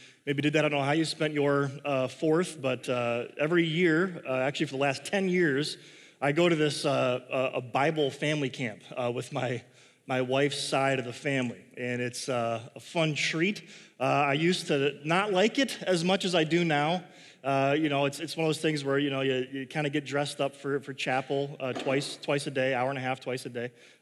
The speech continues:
Uh, you do these things and, and, uh, you know, you swim with your t-shirt on and all these different things. You know, it's a little conservative, but it was okay, right? I, I've learned, I've learned to love it. I really have. Um,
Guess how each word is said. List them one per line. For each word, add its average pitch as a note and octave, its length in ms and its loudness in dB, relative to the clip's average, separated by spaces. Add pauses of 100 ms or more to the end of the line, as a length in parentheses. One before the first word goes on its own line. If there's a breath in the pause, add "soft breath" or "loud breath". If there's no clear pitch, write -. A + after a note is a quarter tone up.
Uh, B2 60 -2
you B2 140 -2
do A#2+ 120 -6
these B2 200 -8
things B2 320 -4
and, A#2 260 -8
and, A#2 320 -6
uh, A2+ 160 -6
you B2 100 -6
know, B2+ 80 -6
you B2 60 -4
swim C3+ 300 -2
with C3+ 80 -4
your C#3 80 -10
t-shirt C3 480 -4
on A#2+ 300 -2
and A#2+ 60 -6
all B2+ 120 -4
these C3 100 -4
different B2+ 240 -10
things. B2+ 240 -8
You C3 80 -6
know, C#3 60 -2
it's C#3+ 120 -6
a - 340 -16
little A3+ 140 6
conservative, A#3 800 4 (300 loud breath)
but A3 80 6
it - 20 4
was C4 160 4
okay, B3+ 340 4
right? F3 240 2
I, F#3+ 280 2
I've F3+ 160 4
learned, A3+ 340 6
I've G3 180 2
learned A#3+ 280 6
to A3+ 80 2
love G#3 220 4
it. A2+ 100 -8 (340 loud breath)
I D#3 60 2
really F#3+ 220 6
have. D#3 280 4 (160)
Um, C#3 500 0